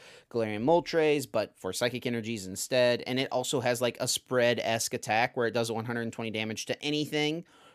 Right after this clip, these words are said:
So you could set, you know, it's, it's an option, I guess. But, uh, it just feels like something like this would be very high maintenance. I think that the real potential for this card would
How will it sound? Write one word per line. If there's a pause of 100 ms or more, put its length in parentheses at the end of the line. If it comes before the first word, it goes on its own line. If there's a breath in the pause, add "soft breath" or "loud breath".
So
you
could
set,
you
know,
it's,
it's
an
option,
I
guess.
But, (160)
uh,
it
just
feels
like (300 loud breath)
something
like
this
would
be
very
high
maintenance.
I
think
that
the
real
potential
for
this
card
would